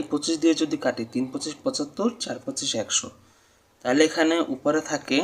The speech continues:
তিন ক, আর নিচে থাকে চার সমান সমান পনেরো। এখন আমরা এটা কোনাকুনি গুণ করব। কোনাকুনি গুণ করলে পাই তিন ক equal to এই চার পনেরো ষাট।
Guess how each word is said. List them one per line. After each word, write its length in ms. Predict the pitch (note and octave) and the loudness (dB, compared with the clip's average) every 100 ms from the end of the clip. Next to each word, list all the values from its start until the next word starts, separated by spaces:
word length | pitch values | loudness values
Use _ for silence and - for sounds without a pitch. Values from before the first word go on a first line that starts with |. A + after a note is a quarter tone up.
| C4+ - _ - _ _ _ _ _ - | 0 -8 _ -20 _ _ _ _ _ -2
তিন 180 | D#3+ E3 D3+ - | 2 2 2 -2
ক, 20 | G2 - - _ _ _ _ _ _ _ _ _ - - | -2 -4 -20 _ _ _ _ _ _ _ _ _ -20 -12
আর 80 | A#2+ | -4
নিচে 260 | B2 B2 D3+ | -4 -4 -4
থাকে 180 | - - - | -2 -4 0
চার 200 | - D3+ A3 - - _ - | 4 4 2 -8 -20 _ -6
সমান 220 | C3 C3 C3+ | 0 2 4
সমান 160 | E3 E3 - | 2 0 0
পনেরো। 340 | B2 A2 F#2+ - - _ _ _ _ _ _ _ _ _ _ - | 0 -2 -8 -16 -20 _ _ _ _ _ _ _ _ _ _ -16
এখন 180 | - E3 | 0 2
আমরা 160 | E4+ E3 | 2 0
এটা 140 | - - | -2 2
কোনাকুনি 400 | D3 D3+ D#3+ D#3 C3+ | 2 4 4 2 2
গুণ 120 | C3 B2 | 0 0
করব। 160 | A2+ A2 D#3 | 0 0 0
কোনাকুনি 400 | C3+ C3+ C#3 D#3 D3 | 0 -2 0 0 2
গুণ 180 | C3+ C#3 | 0 0
করলে 160 | C#3 D3 | 0 -2
পাই 280 | - G#2 A#2+ D#3 - | 0 0 0 -4 -2
তিন 180 | D#3 D#3 D#3 - | 2 2 2 8
ক 20 | C3+ C3+ | 8 8
equal 240 | A#2+ C#3+ C#3 | 2 -2 -2
to 80 | A#2 D#3+ - - _ - | -2 -4 -6 -20 _ -18
এই 100 | A#2+ | -12
চার 180 | - B2 A#2+ | 0 0 2
পনেরো 280 | C#3 D#3 F#3 - | -2 -2 0 0
ষাট। 260 | - - | -2 -8